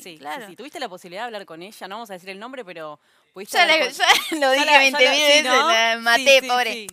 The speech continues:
Speaker 1: Pero
Speaker 2: Todo
Speaker 1: para
Speaker 2: bien.
Speaker 1: no nombrarla, qué sé yo, pero tuviste la posibilidad de, de hacer las paces.
Speaker 2: Ahora ya está, yo ya perdoné, ya pasó, est-, o sea, lo superé.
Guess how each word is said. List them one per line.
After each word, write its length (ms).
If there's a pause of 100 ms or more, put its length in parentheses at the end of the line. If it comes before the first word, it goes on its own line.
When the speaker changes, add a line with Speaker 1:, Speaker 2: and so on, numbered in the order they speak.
Speaker 1:
Pero 120
Speaker 2:
Todo 80
Speaker 1:
para 140
Speaker 2:
bien. 160
Speaker 1:
no 60
nombrarla, 680
qué 100
sé 100
yo, 140
pero 240
tuviste 280
la 80
posibilidad 400
de, 60
de 100
hacer 220
las 140
paces. 440
Speaker 2:
Ahora 260
ya 140
está, 400
yo 140
ya 160
perdoné, 680
ya 280
pasó, 640
est-, 280 (180)
o 40
sea, 420
lo 140
superé. 840